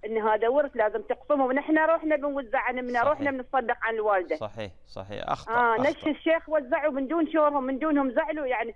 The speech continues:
Speaker 1: وحدة فقيرة، وحدة شيء.
Speaker 2: وه-،
Speaker 1: آه، هل ما حكمك بهذا الشيء، يعني،
Speaker 2: وهذا
Speaker 1: العمل هذا؟
Speaker 2: رجل كبير، يعني، عاقل
Speaker 1: إلا،
Speaker 2: كبير؟
Speaker 1: إلا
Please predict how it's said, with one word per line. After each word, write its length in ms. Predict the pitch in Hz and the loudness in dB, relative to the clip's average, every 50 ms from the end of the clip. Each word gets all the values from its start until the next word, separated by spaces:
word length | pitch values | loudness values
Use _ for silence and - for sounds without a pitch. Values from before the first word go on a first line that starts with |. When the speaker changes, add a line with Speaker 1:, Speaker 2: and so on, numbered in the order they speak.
| - - - | -12 -8 -6
Speaker 1:
وحدة 260 | 233 - 269 220 226 | -4 -2 0 0 0
فقيرة، 500 | 220 226 202 - 262 277 285 269 277 269 | 0 0 -2 0 2 2 4 4 4 2
وحدة 280 | 247 226 - 220 185 208 | 0 -2 -4 -4 -4 -2
شيء. 240 | 202 262 226 220 - - - | 0 0 -2 -2 -2 -16 -14
Speaker 2:
وه-، 100 | 113 156 | -4 -2
Speaker 1:
آه، 200 | 226 240 262 254 | 0 0 0 -2
هل 220 | 233 240 285 285 277 277 247 247 262 269 | -4 -8 -8 -4 0 0 0 0 0 -2
ما 120 | 254 285 294 | -4 -4 -2
حكمك 440 | 294 311 294 - 269 285 285 - 285 | -2 -4 -6 -4 -4 -4 -2 -2 -2
بهذا 320 | 240 269 285 285 277 - | 0 2 2 2 2 0
الشيء، 300 | 247 - - 294 277 269 | -2 -2 0 -2 0 0
يعني، 260 | 247 240 208 226 226 | 0 -2 -2 -2 0
Speaker 2:
وهذا 180 | 135 139 143 - | 0 2 2 2
Speaker 1:
العمل 140 | 143 143 131 | 0 0 0
هذا؟ 560 | 131 131 127 120 120 117 110 107 110 107 107 | 2 0 0 0 -2 -4 -8 -10 -10 -8 -8
Speaker 2:
رجل 460 | 120 127 139 139 127 139 131 127 120 | -6 -6 -6 -6 -4 -4 -4 -4 -6
كبير، 440 | - - 131 120 123 143 151 151 143 | -6 -6 -6 -4 -2 -2 -2 0 0
يعني، 260 | 131 110 107 110 101 | 0 0 0 -2 -2
عاقل 400 | 90 104 123 135 143 - - 151 | -2 0 0 0 0 -2 -4 -6
Speaker 1:
إلا، 100 | 143 - | -4 0
Speaker 2:
كبير؟ 200 | 285 311 320 330 | 2 4 4 4
Speaker 1:
إلا 220 | 320 311 330 320 | 4 4 0 0